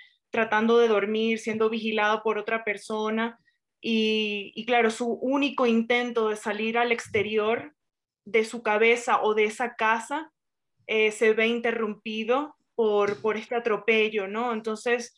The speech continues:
es como una especie de, de, de tortuga que intenta salir del caparazón,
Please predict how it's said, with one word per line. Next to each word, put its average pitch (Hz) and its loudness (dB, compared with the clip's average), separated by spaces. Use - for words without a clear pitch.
es 226 -8
como 240 0
una 247 0
especie 254 0
de, 220 0
de, 208 -6
de 208 -6
tortuga 214 -2
que 233 -4
intenta 226 0
salir 226 -2
del 233 0
caparazón, 240 -2